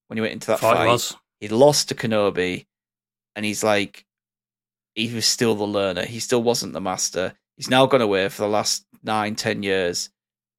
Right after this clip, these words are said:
Speaker 1: trained harder under Palpatine, and he is now a master Sith Lord.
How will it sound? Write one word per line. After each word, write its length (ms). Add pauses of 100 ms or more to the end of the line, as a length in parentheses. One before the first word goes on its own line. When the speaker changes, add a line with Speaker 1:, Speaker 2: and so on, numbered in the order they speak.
(140)
Speaker 1:
trained 360
harder 580 (240)
under 320
Palpatine, 800 (340)
and 80
he 100
is 120
now 180
a 40
master 380
Sith 340
Lord. 300